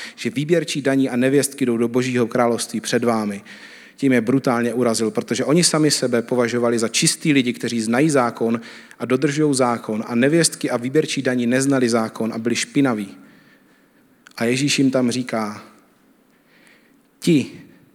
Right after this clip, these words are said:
kteří říkají ano, ano, ano, ale potom to nedotáhnou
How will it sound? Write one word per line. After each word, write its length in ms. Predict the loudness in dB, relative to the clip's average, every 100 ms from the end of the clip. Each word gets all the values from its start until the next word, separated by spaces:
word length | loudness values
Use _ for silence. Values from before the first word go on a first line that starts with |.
| _ _ _ _ _ _
kteří 260 | -2 0 0
říkají 320 | 0 0 0
ano, 280 | 0 0 0
ano, 220 | 0 2
ano, 280 | 2 2 -4 -18 -20 -4
ale 140 | -4
potom 300 | -2 -2 -2
to 120 | -2 -2
nedotáhnou 760 | 0 0 0 -2 -2 -2 -4